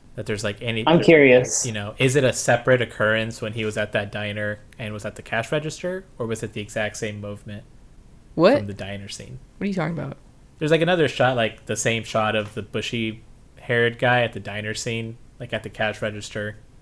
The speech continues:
Speaker 1: looking over, or was it his friend that did
Speaker 3: It's his
Speaker 1: that?
Speaker 2: It's his
Speaker 3: friend
Speaker 2: friend.
Speaker 3: at the register.
Speaker 1: Mm.
Speaker 2: But it has similar, you're right, though, they kinda rhyme, the shots do,
Speaker 1: Yeah.
Speaker 2: the way that
Speaker 1: Yeah.
Speaker 2: they glance at each other.
Speaker 1: 'Cause it's a very deliberate, like, that's, it's part of his dream.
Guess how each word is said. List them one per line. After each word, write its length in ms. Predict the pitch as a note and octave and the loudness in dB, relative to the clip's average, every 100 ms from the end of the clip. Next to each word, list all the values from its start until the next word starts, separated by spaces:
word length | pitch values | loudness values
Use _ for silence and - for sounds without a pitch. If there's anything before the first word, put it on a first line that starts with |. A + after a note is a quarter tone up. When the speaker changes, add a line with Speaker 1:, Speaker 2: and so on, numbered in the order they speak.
| - - | -20 -12
Speaker 1:
looking 280 | B2 A2+ G#2+ | -12 -10 -8
over, 240 | A2+ D3 | -6 -4
or 140 | C#3+ C#3+ | 2 2
was 160 | C#3+ | 4
it 100 | C#3 | 2
his 140 | A#2 - | -2 -4
friend 400 | - A#2+ A2+ G#2+ | -2 0 0 -2
that 120 | G#2 | -2
did 80 | F3 | 0
Speaker 3:
It's 120 | F3 | 4
his 180 | G#3+ - | 2 0
Speaker 1:
that? 320 | - - - | -4 0 4
Speaker 2:
It's 60 | D#3+ | 8
his 80 | D#3+ | 8
Speaker 3:
friend 240 | F3+ F3 | 8 10
Speaker 2:
friend. 240 | E3 D#3+ A#2+ | 10 10 8
Speaker 3:
at 180 | C3+ | 4
the 140 | - C3 | -2 0
register. 720 | C3 C3 B2 - - A#2 C3+ - - B2 | 0 0 -2 -8 -6 -6 -8 -12 -20 -10
Speaker 1:
Mm. 1000 | A#2+ B2+ C3 B2+ A#2+ A#2 A2 G#2 G2+ G2 - - | -6 -2 -2 -2 -2 -4 -4 -6 -8 -12 4 10
Speaker 2:
But 120 | G3+ | 12
it 80 | G3 | 12
has 260 | G#3 G#3 | 12 12
similar, 340 | A#3+ A3 G3+ F3 | 12 12 12 12
you're 200 | E3+ F3+ | 12 12
right, 200 | F#3+ G3 | 12 12
though, 260 | E3 D3 | 12 12
they 140 | C3+ D3+ | 10 10
kinda 240 | F#3 F3 | 10 10
rhyme, 460 | C#3 C3+ D3 C3+ A#2+ | 12 10 10 10 8
the 80 | - | 8
shots 360 | - B2+ - | 8 6 6
do, 100 | - | 10
Speaker 1:
Yeah. 320 | F#3 G#3 C#3+ G2+ | 10 10 6 4
Speaker 2:
the 80 | D#3 | 8
way 160 | C#3+ C#3+ | 10 10
that 140 | C#3+ | 8
Speaker 1:
Yeah. 40 | C3+ | 10
Speaker 2:
they 200 | C3 B2+ | 10 10
glance 440 | B2 B2+ C3+ D3 - | 8 8 8 8 8
at 80 | E3 | 8
each 180 | E3 | 8
other. 340 | F#3 F#3 G#3 - | 10 10 8 4
Speaker 1:
'Cause 120 | D3 C#3+ | 0 0
it's 120 | C3+ | 2
a 40 | |
very 200 | D#3 E3+ | 4 4
deliberate, 520 | C#3 B2+ B2+ B2 G#2+ G#2+ | 4 4 4 2 0 -2
like, 140 | G#2+ | -4
that's, 300 | A#2+ - - | -4 -6 -8
it's 120 | C3 - | -8 4
part 180 | C3 | 4
of 60 | A2 | 4
his 140 | G2 | -2
dream. 320 | - A#2+ A2 | -2 -2 -2